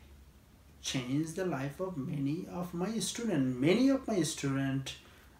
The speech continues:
uh, wrote me a letter, uh, even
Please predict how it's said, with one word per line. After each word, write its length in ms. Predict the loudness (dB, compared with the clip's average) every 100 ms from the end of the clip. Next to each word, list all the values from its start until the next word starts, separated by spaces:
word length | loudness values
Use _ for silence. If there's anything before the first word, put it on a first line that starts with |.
| -8
uh, 240 | -4 -2 -2
wrote 260 | 0 -2 2
me 320 | 4 4 4
a 120 | 4
letter, 460 | 2 0 2 2 0 -4 -12 -18 -16 -10
uh, 300 | -8 -8 -8 -6
even 1000 | -4 -2 -2 -4 -4 -4 -4 -4 -6 -8